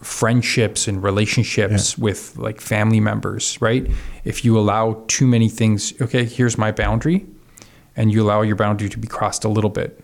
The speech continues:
Speaker 1: Okay, well, that's your new boundary. Then you allow it to be crossed again. That's your new boundary. And you keep allowing that. Why are you complaining that this person is taking advantage of you?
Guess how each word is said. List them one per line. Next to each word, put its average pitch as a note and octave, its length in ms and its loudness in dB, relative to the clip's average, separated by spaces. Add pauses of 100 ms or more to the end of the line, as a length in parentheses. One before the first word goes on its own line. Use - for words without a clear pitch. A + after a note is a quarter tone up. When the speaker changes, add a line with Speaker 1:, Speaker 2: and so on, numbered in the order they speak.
Speaker 1:
Okay, A2 340 -2 (140)
well, G#2+ 80 -2
that's G#2+ 240 -2
your A2+ 80 4
new G#2 120 4
boundary. F#2+ 460 -2 (1080)
Then A2 140 4
you A2 100 6
allow G#2+ 160 4
it G#2 80 -2
to - 60 -14
be A2+ 100 2
crossed - 320 -4
again. G2+ 360 2 (460)
That's - 220 0
your A2+ 60 4
new A2 120 6
boundary. G2 440 0 (380)
And G#2+ 160 4
you G#2 60 0
keep - 260 -2
allowing B2+ 420 2
that. G#2 520 -2 (760)
Why A#2+ 180 2
are C#3 60 2
you D3 160 2
complaining A#2 680 0 (140)
that A#2 180 -4
this A#2 120 -2
person - 340 -2
is G2+ 100 -4
taking G2+ 260 -2
advantage G2+ 400 -2
of - 140 -8
you? G#2+ 120 -6